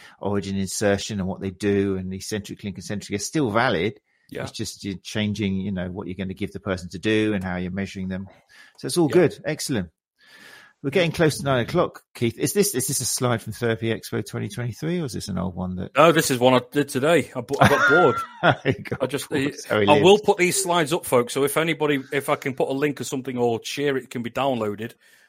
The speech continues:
Speaker 2: More than happy, 'cause I've, I've basically talked about the sets and reps and basically the take-home message, 'cause Matt, you asked me to talk about sets and reps from this
Speaker 1: Mm.
Speaker 2: process.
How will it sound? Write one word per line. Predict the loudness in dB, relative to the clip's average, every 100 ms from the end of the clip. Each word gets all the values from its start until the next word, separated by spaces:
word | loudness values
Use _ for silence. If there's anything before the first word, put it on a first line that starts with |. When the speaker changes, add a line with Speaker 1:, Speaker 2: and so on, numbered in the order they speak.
| -6
Speaker 2:
More | 2 2
than | 2
happy, | -2 -4 -4
'cause | -6 -4
I've, | -4 -6
I've | -12 -6
basically | -6 -6 -10 -14
talked | -6 -6 -6
about | -6 -6
the | -6
sets | -8 -10 -10
and | -10 -6
reps | -6 -8 -12
and | -12 -12 _ -20 -20 _ _ _ -4
basically | -2 0 -2 -4
the | 0 0
take-home | 4 2 4 2 4
message, | 2 0 -6 -2
'cause | -2 -2 -6 _ _ _ _
Matt, | -2 0 0
you | 2 2
asked | 2 -2
me | -8
to | -8
talk | -4 0 0
about | 0 -2 -2
sets | -10 -8 -10
and | -4
reps | -4 -6 -14 -14 -20 _
from | 0 0
this | 0
Speaker 1:
Mm. | 2
Speaker 2:
process. | 2 2 -4 -8 -10